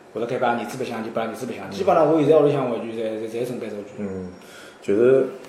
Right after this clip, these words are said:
Speaker 2: 从现在角度来讲，侬就三观老正。
Speaker 1: 啊，三观老正，搿，搿肯定，搿肯定。
Speaker 2: 咁阿拉就现在帮人家介绍介绍，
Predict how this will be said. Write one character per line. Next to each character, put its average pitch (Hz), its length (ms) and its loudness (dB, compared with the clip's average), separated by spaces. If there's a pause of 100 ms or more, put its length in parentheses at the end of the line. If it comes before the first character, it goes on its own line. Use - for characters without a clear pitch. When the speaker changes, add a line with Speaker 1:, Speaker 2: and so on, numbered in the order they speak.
(140)
Speaker 2:
从 147 300 4
现 95 80 -2
在 127 180 8
角 113 120 8
度 107 120 0
来 101 140 6
讲， 92 300 2
侬 95 160 0
就 95 60 -2 (640)
三 139 280 4
观 123 160 8
老 107 140 8
正。 107 140 6 (260)
Speaker 1:
啊， 107 280 -4 (480)
三 - 180 6
观 143 140 4
老 117 80 0
正， - 140 -8 (100)
搿， 120 100 -6 (160)
搿 208 120 4
肯 175 140 4
定， 123 100 2
搿 123 100 4
肯 104 180 -2
定。 98 80 -12 (420)
Speaker 2:
咁 180 140 4
阿 165 80 8
拉 175 120 8
就 123 120 4
现 123 180 2
在 110 120 6
帮 139 180 2
人 107 60 0
家 107 60 0
介 - 80 -6
绍 107 180 4
介 113 100 0
绍， 92 80 2